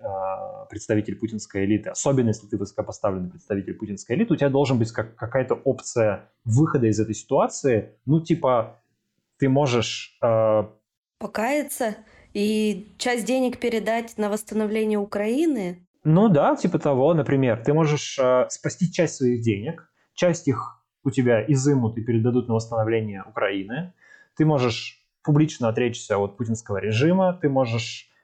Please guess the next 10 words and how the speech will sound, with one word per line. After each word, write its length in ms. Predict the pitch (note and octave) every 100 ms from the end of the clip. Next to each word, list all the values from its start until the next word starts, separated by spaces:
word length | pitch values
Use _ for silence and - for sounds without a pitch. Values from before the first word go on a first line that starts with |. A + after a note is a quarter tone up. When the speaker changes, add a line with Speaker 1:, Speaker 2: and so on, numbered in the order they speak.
| _ -
Speaker 1:
дать 220 | C#3 -
какие-то 320 | A#2+ A#2+ A2+
показания, 640 | A#2 - C3 C3+ C3 A2+
если 200 | G#2+ G#2+
тебе 260 | G#2+ A2 A2+
есть 180 | A2 -
о 20 |
чём 180 | - G#2
рассказать. 680 | G2+ - G2+ D#3+ B3 - _ _ _ _ _
А, 760 | A#2+ A#2 A#2 A#2 A2+ A2+ G#2+